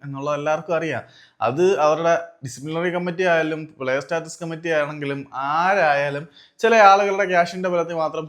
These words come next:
തീരുമാനം എടുക്കുന്നവരാണ് എന്ന് നമുക്ക് അനുഭവം ഉള്ളതാണ്. പക്ഷെ ഇന്ത്യയിലെ കോടതികളെ അങ്ങനെ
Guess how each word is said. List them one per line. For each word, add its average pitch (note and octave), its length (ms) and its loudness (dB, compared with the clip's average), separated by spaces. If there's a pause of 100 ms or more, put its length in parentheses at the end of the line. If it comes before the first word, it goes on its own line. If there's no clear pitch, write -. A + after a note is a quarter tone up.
തീരുമാനം D3+ 400 -4
എടുക്കുന്നവരാണ് C#3 600 -6 (160)
എന്ന് C3 200 -14
നമുക്ക് A#2+ 280 -8
അനുഭവം A#2+ 280 -2
ഉള്ളതാണ്. F#2+ 340 -8 (520)
പക്ഷെ G#3+ 260 0
ഇന്ത്യയിലെ B3 280 2 (120)
കോടതികളെ C4 540 2
അങ്ങനെ A3+ 200 -6